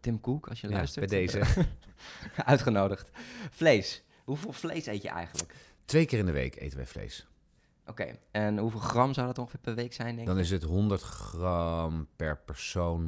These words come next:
Speaker 2: maximaal. Dus tussen de zeventig en de honderd gram per persoon. Dus
Speaker 1: En
Speaker 2: dan is het
Speaker 1: in
Speaker 2: honderd
Speaker 1: een huishouden van?
Speaker 2: van
Speaker 1: Vier?
Speaker 2: vier.
Speaker 1: Is dan tweehonderdtachtig gram, driehonderd gram per week?
Speaker 2: Eh, ja, met de kinderen, die eten natuurlijk de helft, dus dat is driehonderd,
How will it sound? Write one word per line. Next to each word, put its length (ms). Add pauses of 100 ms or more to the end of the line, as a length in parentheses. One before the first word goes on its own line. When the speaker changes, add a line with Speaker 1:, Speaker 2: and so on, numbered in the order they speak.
Speaker 2:
maximaal. 800
Dus 160
tussen 260
de 60
zeventig 380
en 60
de 60
honderd 240
gram 260
per 140
persoon. 400 (460)
Dus 120
Speaker 1:
En 40
Speaker 2:
dan 160
is 140
het 140
Speaker 1:
in 60
Speaker 2:
honderd 180
Speaker 1:
een 80
huishouden 400
van? 300 (400)
Speaker 2:
van 180
Speaker 1:
Vier? 100
Speaker 2:
vier. 360 (540)
Speaker 1:
Is 60
dan 120
tweehonderdtachtig 640
gram, 420
driehonderd 420
gram 240
per 140
week? 280 (380)
Speaker 2:
Eh, 720
ja, 280
met 140
de 80
kinderen, 300
die 100
eten 140
natuurlijk 240
de 60
helft, 140
dus 100
dat 100
is 60
driehonderd, 400